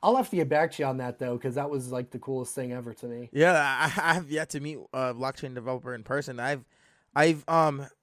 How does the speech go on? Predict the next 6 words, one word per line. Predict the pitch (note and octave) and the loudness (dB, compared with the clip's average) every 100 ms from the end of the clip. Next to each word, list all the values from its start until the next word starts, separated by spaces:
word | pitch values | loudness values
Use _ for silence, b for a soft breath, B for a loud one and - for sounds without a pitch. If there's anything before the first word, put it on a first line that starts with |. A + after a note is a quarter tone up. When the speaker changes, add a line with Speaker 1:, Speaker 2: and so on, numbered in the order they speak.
| _ _ _ _ | _ _ _ _
Speaker 2:
spoken | - - E3 F#3+ G3 F3+ D3 | -18 0 4 4 4 0 2
with | D3 C#3+ | 0 2
somebody, | - D#3+ D3+ D3+ D3 C#3 | 2 4 4 4 2 -2
um, | B2+ B2+ B2 A#2+ A#2+ | -4 -4 -4 -6 -2
last | C#3 C#3 C3+ | -2 -2 -2
week, | E3 F#3 - | -2 -2 -6